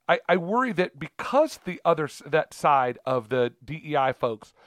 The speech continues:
are not even willing to listen anymore. They're like, "Listen, suck it up, boomer, white guy, eat it." If you've got that attitude, you're just going to put people on the defensive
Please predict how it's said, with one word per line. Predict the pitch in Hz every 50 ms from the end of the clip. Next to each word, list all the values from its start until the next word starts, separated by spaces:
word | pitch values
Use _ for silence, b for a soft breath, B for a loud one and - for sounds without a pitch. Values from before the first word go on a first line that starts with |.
| b b
are | b 165
not | 160 175 214 247
even | 277 269 254 214 180
willing | 170 185 180 180 190 175 -
to | - 160 147
listen | 131 120 117 123 139 175 185 - - 160 131 113 - _ -
anymore. | 120 113 107 101 104 98 95 85 _ b b b b b
They're | 170 196 202
like, | 185 156 - - 143
"Listen, | 143 156 208 277 - - - - _
suck | - - - - 285 233 - -
it | 226 214
up, | 262 285 285 - -
boomer, | - 196 190 180 185 214 196 160
white | 127 143 165 180 -
guy, | - 185 185 196 214 226 - -
eat | - 294 - 339 330
it." | 262 - - _ b b b b b b
If | 156 160 175 151 - 143
you've | 196 214 -
got | - 220 220 208 -
that | 208 196
attitude, | 190 185 190 190 180 - - - 139 127 120 113 b b b b b b
you're | 117 123 151 165 165
just | - - 190 196 185 - -
going | - 180 170 160
to | 160
put | - - 175 160 -
people | - 156 156 - 139 131
on | 131 131 127
the | 123
defensive | 117 120 - - 131 131 127 - 135 117 110